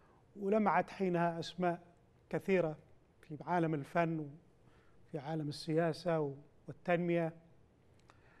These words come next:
وكان عدد اليمنيين حينها لم يكن يتجاوز ال-، العشرة ملايين نسمة تقريبًا. وأهم من هذا كله أن القوة الشرائية للريال اليمني كانت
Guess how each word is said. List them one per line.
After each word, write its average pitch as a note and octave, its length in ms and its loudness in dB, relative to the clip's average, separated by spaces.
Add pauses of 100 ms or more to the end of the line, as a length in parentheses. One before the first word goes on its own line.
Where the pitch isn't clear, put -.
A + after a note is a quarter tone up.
(960)
وكان A3+ 840 6
عدد A3 260 6
اليمنيين G#3 540 2
حينها A3 600 0
لم A3+ 180 0
يكن A#3 220 2
يتجاوز G#3 500 2
ال-، F3+ 480 -4
العشرة G#3 440 0
ملايين G3 560 4
نسمة F3 260 0
تقريبًا. E3+ 500 -2 (1200)
وأهم A3 400 2
من A3+ 80 4
هذا G#3+ 180 4
كله G3 400 0 (960)
أن F#3+ 160 0
القوة A3 320 2
الشرائية G#3 580 2
للريال F3 420 4
اليمني F#3+ 380 0
كانت G3 300 -2